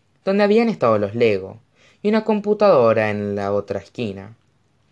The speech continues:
La pantalla congelada aún con una imagen de World of Craft. Le resultaba casi tan familiar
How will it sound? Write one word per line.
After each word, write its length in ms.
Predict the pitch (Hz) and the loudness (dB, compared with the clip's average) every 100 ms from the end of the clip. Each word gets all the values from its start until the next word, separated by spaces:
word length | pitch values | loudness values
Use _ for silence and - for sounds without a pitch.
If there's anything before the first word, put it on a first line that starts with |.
| _ _ _ _ _ | _ _ _ _ _
La 160 | 208 214 | 0 2
pantalla 400 | 220 233 240 240 | 0 0 -2 -2
congelada 640 | 240 240 233 170 120 113 | -2 -2 0 2 2 2
aún 160 | 113 110 | 0 -2
con 220 | 113 110 | -4 -4
una 120 | 107 | -4
imagen 360 | 107 107 113 107 | -4 -6 -6 -4
de 80 | 101 | -2
World 460 | 104 104 101 - - | 0 -2 -4 -12 -16
of 200 | 104 _ | -18 _
Craft. 480 | - 110 95 - _ _ _ _ _ _ _ _ _ _ _ _ _ _ _ _ _ _ _ _ _ _ _ _ _ _ _ _ _ | -4 -2 -2 -6 _ _ _ _ _ _ _ _ _ _ _ _ _ _ _ _ _ _ _ _ _ _ _ _ _ _ _ _ _
Le 140 | 202 233 | 0 2
resultaba 500 | 240 233 240 277 277 | 2 0 0 0 -2
casi 240 | 147 123 | -4 -4
tan 240 | 117 123 120 | -2 -2 -2
familiar 560 | 139 160 147 110 - | -6 -2 -2 -4 -10